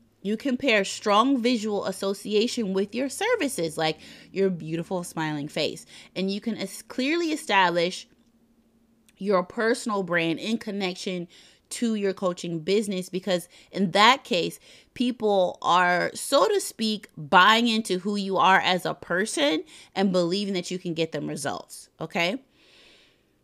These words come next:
The o-, the other reason I would say that using your own name is probably a good idea is because it keeps people,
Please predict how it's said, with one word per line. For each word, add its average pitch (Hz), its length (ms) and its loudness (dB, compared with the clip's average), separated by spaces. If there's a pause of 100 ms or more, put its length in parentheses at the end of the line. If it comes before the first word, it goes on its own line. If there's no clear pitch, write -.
(400)
The 214 180 2
o-, 262 180 6
the 247 240 2
other 294 160 4
reason 311 240 2
I 254 80 2
would 254 160 2
say 233 300 4
that 202 240 0
using 220 480 -2
your 226 100 -2
own 226 240 0
name 226 220 0
is 214 160 -8
probably 220 500 0
a 226 60 2
good 226 180 0
idea 220 480 2
is 202 160 -4
because 208 460 -2
it 196 200 -4
keeps - 460 -4
people, 208 640 0